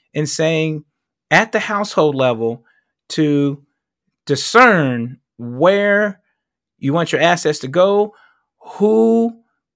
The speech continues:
you want in control of your, of your, of your assets and your legacy and your care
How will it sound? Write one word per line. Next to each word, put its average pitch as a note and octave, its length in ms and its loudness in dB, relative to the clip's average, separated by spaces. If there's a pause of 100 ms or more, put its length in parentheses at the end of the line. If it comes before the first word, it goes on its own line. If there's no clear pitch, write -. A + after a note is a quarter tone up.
you D#3+ 140 0
want F3+ 320 0
in E3 140 0
control G3+ 880 0
of F3+ 220 4
your, F#3+ 320 -2 (140)
of F3 200 0
your, F3+ 320 -2
of E3+ 180 0
your E3+ 120 -2
assets F3 580 2 (160)
and G3 320 0
your G3 180 4
legacy E3 920 -2
and G3 320 0
your F#3 280 0
care D3 680 -2